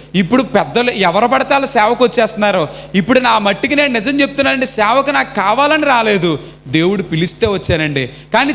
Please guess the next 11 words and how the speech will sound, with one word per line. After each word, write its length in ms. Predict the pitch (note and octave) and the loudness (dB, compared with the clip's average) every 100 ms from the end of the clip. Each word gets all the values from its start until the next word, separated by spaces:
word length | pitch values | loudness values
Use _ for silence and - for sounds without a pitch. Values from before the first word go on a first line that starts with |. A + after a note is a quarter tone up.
| - | 0
చాలామంది 500 | G#3+ A#3+ D4+ D4+ C#4+ | 2 2 2 2 2
ఈ 40 | C#4+ | 4
రోజుల్లో 560 | C4 B3 C4+ C4 G3+ - - - | 4 2 2 2 0 -4 -14 -6
సేవకు 500 | - C3+ D3+ F#3 F3 | 0 0 0 -2 -2
వస్తే 640 | - D#3 D3 A#3+ C4+ G3 - - | -2 0 0 0 -2 -4 -8 -2
వాళ్ళు 200 | D3 E3 | 0 0
పెట్టే 360 | D#3+ D3+ - G#3 | -2 -4 0 0
భోజనాలు 580 | D3 D3+ D#3 F#3 G3 G3 | 2 0 0 0 0 0
బాగుంటాయి, 640 | E3+ C#3+ C3+ D#3 A#3 F#3+ - - - | 0 0 0 -2 -2 -8 -12 -8 -2
సేవకు 540 | - D3+ D#3 B3 B3 | 0 0 2 2 2
వస్తే 580 | G3 - A#3 D#4+ C4+ | 0 0 0 2 -2